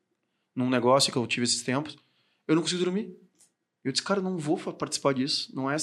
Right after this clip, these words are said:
eu não, não consigo. É, é, não consigo." Ponto. Cara, eu vou ter que trabalhar um pouco mais, eu vou ter que dormir menos e acordar mais cedo e dormir mais tarde, porque eu vou ter que render com quem faz o jogo por baixo do pano.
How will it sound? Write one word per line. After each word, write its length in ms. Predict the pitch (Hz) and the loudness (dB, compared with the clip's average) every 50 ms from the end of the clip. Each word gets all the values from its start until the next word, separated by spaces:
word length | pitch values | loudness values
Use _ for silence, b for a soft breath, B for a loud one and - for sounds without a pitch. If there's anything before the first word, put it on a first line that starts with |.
| - - | -2 -2
eu 80 | - - | -4 -4
não, 360 | 151 151 147 147 147 143 139 | -6 -6 -8 -8 -8 -8 -8
não 220 | - 143 147 165 190 | -6 -4 -2 -2 0
consigo. 380 | 247 226 - - - - - | 2 2 4 2 2 0 -2
É, 100 | - 151 B B B B B B B | -4 -4 B B B B B B B
é, 200 | 143 147 147 135 | 4 4 4 4
não 500 | 139 147 147 156 175 214 262 294 294 - | 2 2 4 6 8 8 6 6 2 0
consigo." 760 | - 226 240 277 277 - - 220 240 240 160 117 107 - - - _ _ _ _ _ _ _ _ _ _ _ _ - | 2 2 4 4 4 4 4 2 2 0 0 -2 -4 -6 -12 -20 _ _ _ _ _ _ _ _ _ _ _ _ 2
Ponto. 340 | - 311 339 339 330 - - - _ _ _ _ _ _ _ _ _ _ _ _ _ _ _ _ _ _ - - | 2 4 4 2 0 -6 -12 -14 _ _ _ _ _ _ _ _ _ _ _ _ _ _ _ _ _ _ -12 -6
Cara, 220 | - - - 339 320 226 - | -2 -2 -2 -2 -4 -4 -2
eu 100 | - 165 | -2 0
vou 100 | 175 196 | 0 0
ter 80 | 233 - | -2 0
que 60 | - | 0
trabalhar 240 | 233 220 226 220 233 | 2 2 4 2 2
um 60 | 240 | 2
pouco 180 | 240 262 254 294 | 0 -2 -2 0
mais, 220 | 294 285 285 277 247 | 0 0 0 0 -2
eu 60 | 190 | -2
vou 80 | 165 156 | -2 -4
ter 60 | 160 | -4
que 220 | 160 160 - - _ _ _ _ _ _ _ - - | -4 -6 -8 -10 _ _ _ _ _ _ _ -6 0
dormir 200 | 156 190 190 220 | 2 2 4 6
menos 320 | 233 247 233 240 254 277 247 | 6 6 6 4 4 2 0
e 20 | |
acordar 260 | 254 254 254 240 247 254 | 0 0 0 0 2 2
mais 220 | 247 254 254 254 | 2 2 2 2
cedo 360 | - 254 254 269 277 269 254 | 2 2 2 0 0 0 -2
e 60 | 208 | -2
dormir 240 | 175 165 175 170 180 | 0 0 0 0 0
mais 140 | 185 190 185 | -2 -2 0
tarde, 320 | 185 180 180 202 233 233 - B B B B B B B _ | 2 2 2 2 2 -2 -10 B B B B B B B _
porque 160 | - 175 160 | -2 2 2
eu 40 | 190 | 2
vou 80 | 185 185 | 2 0
ter 80 | - | -2
que 140 | 170 - 190 | -4 -4 0
render 380 | 180 185 196 190 180 185 185 185 | 0 2 2 4 6 6 6 4
com 200 | 185 202 202 202 | 4 0 -2 0
quem 180 | 196 202 196 | 2 2 2
faz 200 | 190 190 196 196 | 2 2 2 2
o 20 | 185 | 2
jogo 140 | 190 180 180 | 0 -2 -2
por 100 | 202 185 | -2 0
baixo 180 | 180 180 - 180 | 0 0 0 -2
do 60 | 170 | -2
pano. 260 | 214 196 190 190 | -2 -2 -2 -4